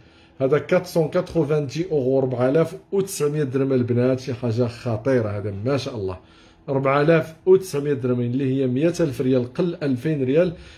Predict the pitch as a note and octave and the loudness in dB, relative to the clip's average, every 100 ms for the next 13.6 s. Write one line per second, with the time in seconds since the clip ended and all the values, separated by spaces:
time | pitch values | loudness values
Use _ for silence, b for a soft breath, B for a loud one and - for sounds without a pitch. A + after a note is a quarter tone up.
0 | B C#3 C#3+ C3 F3+ - E3+ C3 B2 F#3+ | B 2 2 4 0 0 -2 0 0 -2
1 | - D#3 C3+ E3 D3 B2 E3 G#3 E3 C#3 | 0 -2 2 2 0 -2 -2 0 2 2
2 | C#3 E3 B B B C#3 F3+ D#3+ D#3+ D#3 | 2 -2 B B B 2 2 4 0 0
3 | C3 D#3 F#3 E3+ - D#3 D#3+ D#3 F3 E3 | -2 0 0 -2 -4 -2 -2 -2 -2 -4
4 | D#3+ D3 C#3 B2 F#3+ F3 E3 - D#3+ D#3 | -2 0 0 0 0 2 0 2 2 2
5 | B B B B B2+ C#3 C3+ F3 E3 D3 | B B B B 0 2 2 0 -2 -4
6 | - E3 - - E3 C3 A#2 B2+ C3 E3+ | -2 -2 -2 -4 -2 -2 -2 -2 0 0
7 | D#3+ - D3+ A#2+ B2+ A#2 E3+ - - C3+ | -2 -4 -2 -2 -4 -2 -2 -2 -4 -4
8 | B2 D3+ - D#3 D#3+ E3 - E3+ D#3 A#2+ | -4 -8 -4 0 0 0 -2 0 0 0
9 | D3 C3+ C3 C#3 D#3 D#3 C#3 C#3 - D#3+ | -2 0 0 0 0 -4 -2 -4 -2 -6
10 | - A#2 D3+ E3 B B B B C#3+ F#3+ | -4 -2 0 0 B B B B 4 4
11 | F#3 D#3+ D3+ C#3+ D3+ D3+ C#3 E3+ D#3+ D3+ | 4 -2 -2 -2 -2 -4 0 0 0 -4
12 | C3+ C#3+ C#3+ C#3+ C#3 B2+ B2+ D3 E3 D#3 | -4 -4 -2 -2 0 0 2 0 0 -4
13 | C3+ B2+ B2 C#3+ E3+ | -6 -2 2 4 2